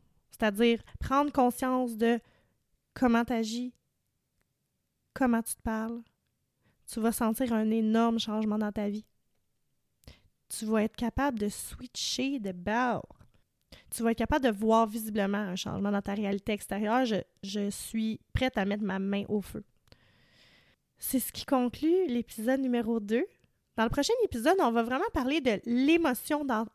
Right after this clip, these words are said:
dans ton corps, les effets des émotions. Puis, on va rester quand même dans le sujet du changement parce que c'est très bien relié,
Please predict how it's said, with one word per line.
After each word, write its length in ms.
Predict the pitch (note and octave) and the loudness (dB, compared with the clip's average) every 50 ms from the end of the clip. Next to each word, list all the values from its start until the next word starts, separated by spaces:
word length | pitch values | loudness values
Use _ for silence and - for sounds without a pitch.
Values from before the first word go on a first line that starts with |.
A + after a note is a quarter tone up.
| _ - | _ -2
dans 120 | A3+ G#3+ | -2 -2
ton 180 | - A3+ G3 G#3 | 0 -2 -4 -4
corps, 320 | - A#3 A3 A3 - - - - - - - _ _ _ _ _ _ _ _ _ - - - | -4 -6 -6 -6 -6 -10 -12 -16 -20 -20 -20 _ _ _ _ _ _ _ _ _ -14 -6 -2
les 280 | B3 A#3 A#3 G#3+ G#3+ C#4+ | 2 2 2 4 4 2
effets 280 | C#4+ - - D#4+ D4+ | 2 2 4 4 4
des 200 | B3+ A#3+ A3 G#3+ | 4 4 2 2
émotions. 440 | A3 A3 G#3 G3+ G#3 - - G#3+ A3 - _ _ _ _ _ _ _ _ _ _ - | 2 2 2 0 0 -2 -2 -4 -4 -6 _ _ _ _ _ _ _ _ _ _ -10
Puis, 220 | - B3 A#3+ - - _ - | -6 -6 -6 -6 -6 _ -2
on 100 | A3+ A3+ | 0 2
va 80 | A#3+ | 2
rester 300 | A#3+ C4 C4 - - G4+ | 2 0 0 -2 -4 -4
quand 160 | - - B3+ | -2 0 0
même 160 | B3 C4 C#4 B3+ | 0 0 0 2
dans 120 | A#3+ A3 | 2 2
le 60 | A3 | 2
sujet 340 | A3 - - B3+ A#3 C4 C#4 | 0 -2 -4 -2 -2 0 -2
du 120 | A#3+ A#3+ | -2 -2
changement 460 | A3 - - A3 A3 G#3+ A3 B3 C4+ C#4+ | -2 0 0 2 2 2 0 0 -2 -2
parce 160 | - A#3+ - | -4 -4 -4
que 100 | - A3+ | -4 -4
c'est 140 | - - G#3 | -4 -6 -8
très 200 | - - - B3 | -8 -6 -4 -4
bien 200 | A#3 A#3 B3+ B3+ | -2 -2 -2 0
relié, 400 | A#3+ A3 A3 A3 A3 B3 D4 | 0 0 0 0 0 0 -2